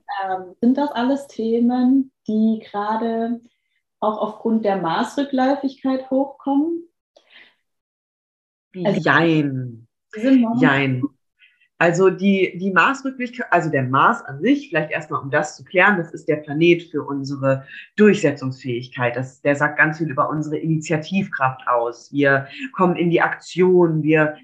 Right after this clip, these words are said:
Speaker 2: gehen auf Dinge zu, wir packen an, wir haben Drive, wir machen, wir sind ambitioniert, wir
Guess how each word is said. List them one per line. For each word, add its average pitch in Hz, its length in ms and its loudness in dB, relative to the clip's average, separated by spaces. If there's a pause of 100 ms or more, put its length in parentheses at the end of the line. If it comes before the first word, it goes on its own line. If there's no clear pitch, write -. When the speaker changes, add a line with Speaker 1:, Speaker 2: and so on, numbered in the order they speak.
(160)
Speaker 2:
gehen 190 200 4
auf 175 140 -2
Dinge 175 320 -4
zu, 196 340 0
wir 156 180 -2
packen 165 320 -12
an, 185 220 0
wir 151 160 2
haben 160 180 -2
Drive, 160 420 0
wir 156 100 -4
machen, 165 380 -4
wir 147 80 -10
sind 143 120 -12
ambitioniert, 165 880 -4
wir 147 240 2